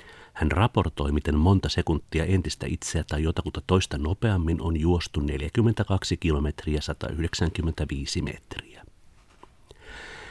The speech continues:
Ilo ja kiitollisuus joka suupalasta ja sekunnista.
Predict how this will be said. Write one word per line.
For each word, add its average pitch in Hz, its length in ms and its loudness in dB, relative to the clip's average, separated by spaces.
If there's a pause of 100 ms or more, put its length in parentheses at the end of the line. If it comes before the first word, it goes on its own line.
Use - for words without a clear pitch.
(200)
Ilo 120 260 12
ja 104 140 8
kiitollisuus 85 680 6
joka 90 240 6
suupalasta 82 640 2
ja 76 80 0
sekunnista. - 720 -6